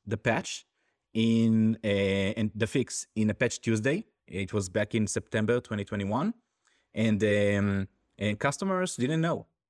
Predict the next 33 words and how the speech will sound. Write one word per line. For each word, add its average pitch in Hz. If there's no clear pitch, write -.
Um, 98
they 110
didn't 165
know 170
they 139
need 147
to 123
fix -
it. 98
They -
didn't 147
know 143
they 131
need 135
to, 123
to 120
patch, -
uh, 101
this 104
agent 101
because 123
they 127
had 127
no 135
clue 135
that 104
this 123
agent 123
was 101
installed 101
on 98
their 92
server. 107